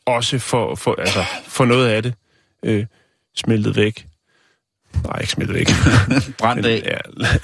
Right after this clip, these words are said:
Speaker 1: <laughs> heller ikke brændt af, men laser
Speaker 2: Jeg hører det,
Speaker 1: behandlet.
Speaker 2: jeg hører
Speaker 1: Ja,
Speaker 2: det.
Speaker 1: det, men vi skal også have det sjovt.
Speaker 2: Men alligevel,
Speaker 1: Øhm,
Speaker 2: åh, det er også
Speaker 1: jeg tænker bare, der, der kan være flere lag i det, og det siger han selv. Øh, han siger nemlig selv,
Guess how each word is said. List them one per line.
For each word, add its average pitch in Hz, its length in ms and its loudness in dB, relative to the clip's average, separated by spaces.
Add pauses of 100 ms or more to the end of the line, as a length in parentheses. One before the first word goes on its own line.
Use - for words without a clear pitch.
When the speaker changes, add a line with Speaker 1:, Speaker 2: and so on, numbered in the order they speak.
(200)
Speaker 1:
<laughs> - 60 -2
heller 113 160 6
ikke 113 120 -2
brændt 95 300 -4
af, 98 200 -2
men 110 280 0 (380)
laser 113 380 2
Speaker 2:
Jeg 104 80 2
hører 98 180 2
det, 104 120 -2
Speaker 1:
behandlet. 98 300 0
Speaker 2:
jeg 92 80 -2
hører 98 200 2
Speaker 1:
Ja, 98 60 -4
Speaker 2:
det. 98 140 -10
Speaker 1:
det, 87 240 -4 (140)
men 98 280 -2
vi 139 60 -2
skal - 180 0
også - 120 -2
have - 80 -4
det - 80 -4
sjovt. 104 200 2
Speaker 2:
Men 123 180 4
alligevel, 147 380 0 (420)
Speaker 1:
Øhm, 131 340 2
Speaker 2:
åh, 98 240 0
det 101 100 -4
er 95 40 -2
også - 460 -4 (840)
Speaker 1:
jeg 160 140 2
tænker 107 240 -2
bare, - 280 -4
der, 135 100 2
der 143 180 -2
kan 143 140 0
være 127 120 0
flere 143 220 0
lag 110 260 -4
i - 40 -8
det, - 120 -6
og 131 140 0
det 143 100 0
siger 147 160 2
han 127 80 0
selv. 117 320 0
Øh, 101 380 0
han 127 120 2
siger 147 200 2
nemlig 127 300 0 (220)
selv, - 300 0